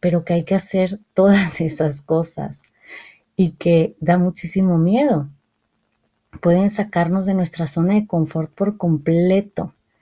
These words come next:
Tal vez esos cambios signifiquen renunciar a un trabajo, tal vez signifiquen expresar nuestros sentimientos con tal persona,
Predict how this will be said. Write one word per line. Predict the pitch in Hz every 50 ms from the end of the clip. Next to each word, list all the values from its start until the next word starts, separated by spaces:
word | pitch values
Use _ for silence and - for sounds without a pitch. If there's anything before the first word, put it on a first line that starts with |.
| _ _ _ _ _ _ _ _ _ _ _ _ _ _ _ _ _ _ -
Tal | 185 180 180
vez | 180 190 -
esos | 208 208 214 202 - -
cambios | - 202 202 196 208 202
signifiquen | - 202 185 185 175 165 - - 185 170 - 202 202 202
renunciar | 180 180 180 180 170 170 170 160 - 175 170 175
a | 185
un | 190 180
trabajo, | - - 170 160 160 180 196 208 208 - - 208 202 208 208 208
tal | - 190 180 175
vez | 180 190 -
signifiquen | - 190 190 185 175 160 - 165 - - 185 190
expresar | 185 - - - - 175 156 - - 175 175 170 214 -
nuestros | - 170 180 180 165 - - 170 156
sentimientos | - 165 160 160 156 - 156 165 175 180 185 190 175 - - 196 185 -
con | - 175 160 151
tal | - 170 170 175 170
persona, | - 175 160 156 - - - 202 208 208 202 202 214 208 208